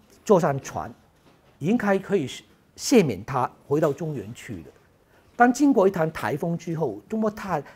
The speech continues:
站在船头上面，看到烟雾散开，“青山一发是中原”，他的眼睛呢，就看到了中原一带。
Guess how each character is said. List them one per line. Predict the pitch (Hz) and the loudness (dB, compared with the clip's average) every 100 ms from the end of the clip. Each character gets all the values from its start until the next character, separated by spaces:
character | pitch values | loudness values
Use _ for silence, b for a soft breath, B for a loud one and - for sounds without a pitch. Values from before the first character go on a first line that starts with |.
| B | B
站 | - 185 | 0 2
在 | 156 | 2
船 | - - 113 151 | -2 -8 -6 -6
头 | 101 113 | -8 -10
上 | 127 117 | -8 -8
面， | 107 98 - b b b | -10 -12 -18 b b b
看 | - 208 | 2 4
到 | |
烟 | 196 262 240 | 4 4 2
雾 | 214 | 0
散 | 151 - 143 107 | -4 -6 -8 -8
开 | - 110 95 _ b b b b | -12 -14 -16 _ b b b b
，“青 | - 233 208 | 2 4 4
山 | 185 170 | 2 2
一 | 190 | -4
发 | - 127 117 - | -4 -6 -8 -12
是 | - 107 | -14 -10
中 | - 127 117 | -8 -8 -8
原”， | 78 - _ b b | -12 -18 _ b b
他 | - | 2
的 | 233 | 2
眼 | 156 120 | 2 0
睛 | 120 196 | 0 0
呢， | 185 | 0
就 | - | -2
看 | - 196 170 | -6 -4 -2
到 | 147 | 0
了 | 139 151 b b b _ | 0 0 b b b _
中 | - 196 | 0 2
原 | 147 123 | 2 0
一 | 127 | -4
带。 | 123 127 | -6 -8